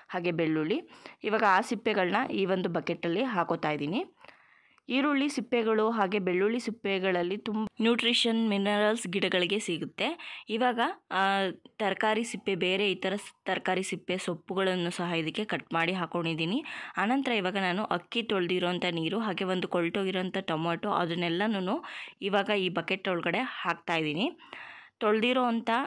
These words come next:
ಬೇಳೆಕಾಳು ಅಥವಾ ಅಕ್ಕಿ, ಆ, ತೊಳ್ದಿರೋ ಅಂಥ ನೀರು ಎಲ್ಲನೂ ಸೇರಿಸಿದ್ರೆ ತುಂಬಾ ಒಳ್ಳೆಯದು.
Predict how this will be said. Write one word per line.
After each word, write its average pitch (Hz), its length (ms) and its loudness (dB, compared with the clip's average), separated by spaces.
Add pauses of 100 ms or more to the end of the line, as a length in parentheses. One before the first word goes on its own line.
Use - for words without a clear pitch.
(120)
ಬೇಳೆಕಾಳು 190 1120 2
ಅಥವಾ 202 680 -2
ಅಕ್ಕಿ, 208 540 -4
ಆ, 175 180 2
ತೊಳ್ದಿರೋ 170 440 0
ಅಂಥ 170 180 -2
ನೀರು 165 420 0
ಎಲ್ಲನೂ 175 480 0
ಸೇರಿಸಿದ್ರೆ 190 580 -2
ತುಂಬಾ 202 340 0 (220)
ಒಳ್ಳೆಯದು. 160 360 0